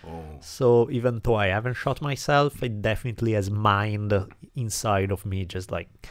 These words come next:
Speaker 2: poking at me in the back of my mind. It's like, "You suck."
Speaker 1: Isn't it amazing what sticks with you?
Speaker 2: Yeah.
Speaker 1: I'll share a dark moment.
Speaker 2: Please do.
Speaker 1: Fifth grade. B B gun.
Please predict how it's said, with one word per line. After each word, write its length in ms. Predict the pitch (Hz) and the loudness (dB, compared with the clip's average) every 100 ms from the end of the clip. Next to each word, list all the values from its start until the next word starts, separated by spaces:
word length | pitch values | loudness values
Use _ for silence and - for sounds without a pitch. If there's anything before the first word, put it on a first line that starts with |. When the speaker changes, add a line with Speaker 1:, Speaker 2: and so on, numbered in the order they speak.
| - - _ | -20 -20 _
Speaker 2:
poking 360 | 139 131 135 113 | 8 8 4 0
at 220 | 107 - | -2 -2
me 200 | 107 101 | -4 -2
in 100 | 101 | -4
the 80 | 98 | -2
back 240 | 104 104 | 0 0
of 100 | 107 | -4
my 160 | 104 95 | -4 -6
mind. 280 | 92 90 85 | -6 -8 -8
It's 80 | 90 | -10
like, 220 | - - | -12 -12
"You 200 | - - | -8 -8
suck." 800 | - - - - - - - - | -8 -10 -10 -8 -8 -10 -12 -10
Speaker 1:
Isn't 180 | 175 226 | -10 -8
it 40 | 277 | -6
amazing 420 | 127 110 117 131 | -4 -4 -4 -6
what 100 | 95 | -8
sticks 340 | - 90 87 | -8 -10 -8
with 140 | 95 98 | -10 -8
you? 260 | 95 107 - | -8 -10 -4
Speaker 2:
Yeah. 280 | 104 85 80 - - - | -4 -4 -8 -20 -20 -4
Speaker 1:
I'll 200 | 117 123 | -4 -2
share 240 | - 95 | -4 -6
a 40 | 80 | -6
dark 260 | 80 78 78 | -10 -14 -16
moment. 380 | 76 73 71 - _ _ - _ | -18 -16 -18 -20 _ _ -20 _
Speaker 2:
Please 240 | 98 95 92 | -6 -6 -4
do. 220 | 87 82 - _ | -6 -6 -12 _
Speaker 1:
Fifth 200 | - 120 | -14 -14
grade. 460 | - 80 80 80 78 78 _ _ _ _ _ _ _ - | -12 -12 -10 -12 -14 -18 _ _ _ _ _ _ _ -10
B 100 | 107 | -8
B 140 | 92 | -8
gun. 480 | 78 78 80 76 | -10 -10 -12 -12